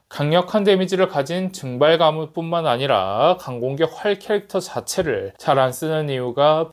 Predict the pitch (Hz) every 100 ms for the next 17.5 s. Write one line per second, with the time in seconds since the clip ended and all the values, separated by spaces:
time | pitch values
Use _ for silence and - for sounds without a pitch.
0 | - 123 160 151 151 147 143 143 139 131
1 | - 107 92 90 117 196 - - - -
2 | - 190 185 143 151 151 143 160 175 180
3 | 180 170 175 175 170 156 120 123 123 -
4 | 170 117 104 127 - - 104 117 123 120
5 | 123 120 135 131 123 110 107 117 113 107
6 | 107 123 160 151 117 - 135 131 104 95
7 | 151 185 170 160 139 131 110 117 120 107
8 | 92 90 101 120 185 180 190 185 143 117
9 | 107 95 85 90 120 - - - 190 214
10 | 202 202 175 185 175 123 120 131 139 139
11 | - 120 120 - 156 151 131 127 - 156
12 | 165 165 - 117 127 - 113 120 131 127
13 | 131 110 117 127 117 98 98 98 123 -
14 | 113 123 135 - 135 131 147 156 156 170
15 | 131 113 156 151 139 127 135 127 127 123
16 | 160 165 160 123 147 175 143 135 113 120
17 | 101 - 87 85 80